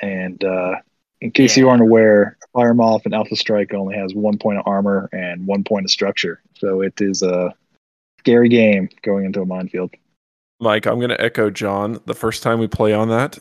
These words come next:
Speaker 3: and you use mines on me, I'm gonna throw something at you.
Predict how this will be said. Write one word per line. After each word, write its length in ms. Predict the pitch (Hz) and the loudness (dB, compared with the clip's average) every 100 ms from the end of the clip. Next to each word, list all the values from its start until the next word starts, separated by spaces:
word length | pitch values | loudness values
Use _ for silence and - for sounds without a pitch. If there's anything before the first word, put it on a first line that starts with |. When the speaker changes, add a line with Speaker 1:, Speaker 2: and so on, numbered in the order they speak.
| - | -8
Speaker 3:
and 220 | 110 101 | -6 -6
you 160 | 101 104 | -6 -6
use 300 | 104 107 110 | -6 -6 -8
mines 520 | 104 98 101 110 120 | -8 -6 -6 -4 0
on 180 | 120 123 | 0 0
me, 260 | 135 170 - _ _ _ | -4 -6 -12 _ _ _
I'm 180 | 113 113 | -2 2
gonna 100 | 113 | 0
throw 240 | 107 107 92 | 2 2 2
something 340 | 98 85 92 | 0 -8 -10
at 100 | 87 | -10
you. 160 | - - | -10 -12